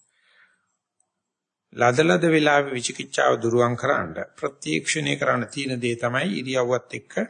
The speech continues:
ඇසුර පවත්තන එක. ඕන වෙලාවක ඉරියව්වට එන්න පුළුවන් නම් කිසිම භාවනාවට බාධාවක් වෙලා නැහැ. අන්නේ නිසකතාවයේ ගණ්ඩ යෝගාවලට විසුද්ධි පහ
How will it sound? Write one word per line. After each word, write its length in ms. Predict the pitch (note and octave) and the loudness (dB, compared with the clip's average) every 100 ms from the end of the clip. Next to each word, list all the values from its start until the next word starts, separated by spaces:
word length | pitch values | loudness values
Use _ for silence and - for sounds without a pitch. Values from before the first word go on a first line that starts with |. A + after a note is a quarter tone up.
| _ _ _ _ _ - | _ _ _ _ _ -4
ඇසුර 240 | B2 D#3+ D3+ | 0 4 4
පවත්තන 500 | C#3+ A#2+ A#2 A#2 A2 | 4 2 0 -6 -6
එක. 200 | A2 - A2 G#2 G#2 - _ - - C3+ | -8 -6 -6 -4 -8 -12 _ -20 -14 -6
ඕන 220 | C3+ D#3 | 2 6
වෙලාවක 340 | F3+ D#3+ D3 C#3+ | 6 6 4 2
ඉරියව්වට 420 | C3 B2+ B2 A#2+ | 0 2 2 0
එන්න 180 | A2+ G#2+ | -2 -4
පුළුවන් 360 | G#2+ A2+ B2+ C#3+ | -4 0 2 2
නම් 180 | G#3 G3 | 0 -2
කිසිම 680 | - - - - G3 F#3+ - A2 | -4 -6 -4 -2 -2 2 2 4
භාවනාවට 560 | F#3+ D#3+ C3+ B2+ C3 | 4 2 2 0 -2
බාධාවක් 540 | C#3 A#2 A#2 A2 A#2+ - | -2 -2 0 -2 -4 -8
වෙලා 220 | A#2 C3 | -12 -10
නැහැ. 200 | C3 - _ - - | -12 -14 _ -20 -6
අන්නේ 440 | - D#3 F#3+ G3+ F#3+ | 0 4 6 8 6
නිසකතාවයේ 1040 | D3+ C#3 C#3 G3 - G#3 E3 E3 D3+ C3+ G#2+ | 4 2 2 0 -2 -4 0 2 2 0 0
ගණ්ඩ 460 | A2 B2 E3 G#3 C3+ F2+ F#2 B2+ C#4 - _ _ _ _ _ _ - - - | 0 2 4 4 4 0 -2 0 0 -2 _ _ _ _ _ _ -20 -20 -2
යෝගාවලට 600 | C3+ D3 D#3+ D#3 D3+ D3 F#3+ | 2 4 6 4 4 2 0
විසුද්ධි 600 | D#3 C3 D#3+ D3+ D#3 G3 G3 | 2 0 0 -2 -2 -2 -2
පහ 300 | - D3 A#2+ | -2 -2 0